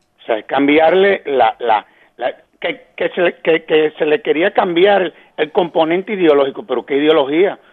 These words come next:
pudo haber habido ahí? Si ni siquiera había una escuela que tuviera una biblioteca de la policía,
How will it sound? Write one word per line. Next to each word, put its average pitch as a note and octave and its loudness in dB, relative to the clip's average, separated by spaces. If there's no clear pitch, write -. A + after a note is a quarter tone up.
pudo C#3+ 0
haber C#3 2
habido B2+ 0
ahí? A#2 -2
Si D#3 -6
ni D3 -2
siquiera D3 0
había D3+ 0
una D#3+ 0
escuela C3+ 0
que C3 -10
tuviera C#3 0
una D3 0
biblioteca C3+ -4
de A2 -6
la G#2 0
policía, G2 -12